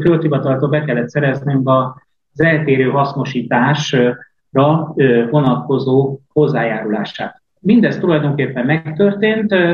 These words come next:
ugye egy összeget, amit a, az értékbecslő felbecsült, azt, ö, kifizettük a Nemzeti Földalapnak, és igazándiból ettől kezdve a terület a mi,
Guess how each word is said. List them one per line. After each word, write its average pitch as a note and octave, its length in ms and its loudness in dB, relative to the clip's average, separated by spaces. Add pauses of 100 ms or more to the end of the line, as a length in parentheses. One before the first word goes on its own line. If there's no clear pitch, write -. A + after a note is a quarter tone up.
(140)
ugye C#3+ 360 -2
egy C#3+ 280 -4
összeget, C3 480 -2
amit B2+ 240 -2
a, B2 360 -2
az B2+ 260 0
értékbecslő B2 800 0
felbecsült, C#3 680 -2 (380)
azt, C3 360 -2
ö, C3 240 2
kifizettük C#3+ 560 -2
a A#2+ 40 -2
Nemzeti F#3+ 460 2
Földalapnak, C#3+ 720 -2 (300)
és - 220 -2
igazándiból C#3 840 2 (180)
ettől D3+ 520 -2
kezdve E3 680 0
a A#2+ 240 0
terület D3+ 400 0
a B2 60 -4
mi, C3+ 340 -4